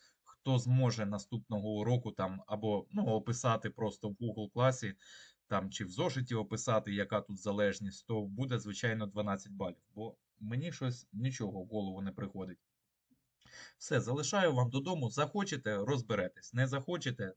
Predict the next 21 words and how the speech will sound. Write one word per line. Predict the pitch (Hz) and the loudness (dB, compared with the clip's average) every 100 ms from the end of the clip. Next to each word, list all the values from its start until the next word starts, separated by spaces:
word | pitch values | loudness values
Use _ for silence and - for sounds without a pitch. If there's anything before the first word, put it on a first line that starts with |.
| - | -6
ну, | 175 170 - _ _ _ - - _ 127 | -4 -4 -6 _ _ _ -20 -20 _ -16
значить, | 98 127 131 131 - _ _ - | 2 4 4 2 -4 _ _ -2
ми | 117 120 - _ _ _ | 4 4 2 _ _ _
трошки | - 113 113 - 107 | -4 -2 0 -4 -4
не, | 107 104 98 _ _ _ _ - - - - | -2 -2 -4 _ _ _ _ -20 -20 -14 0
трошки | 147 170 - 139 | 4 4 4 2
не | 123 120 143 | 2 2 4
вміємо | 135 131 143 127 117 | 6 6 8 8 6
думати, | 113 160 110 113 104 | 2 2 2 2 -2
чи | 107 | -2
що, | - 104 | -2 0
я | 120 | 2
не | 107 | 0
знаю. | 95 92 92 - | 0 -2 -2 -6
Хоча | 101 110 | -2 2
начебто | 123 123 113 117 | 4 2 0 -2
вміємо, | 110 170 135 110 107 | 0 0 0 0 0
і | |
начебто | 110 107 107 104 | 0 -2 -4 -8
з | - | -6
попередніми | 104 110 127 117 107 101 | -6 0 0 0 -2 -4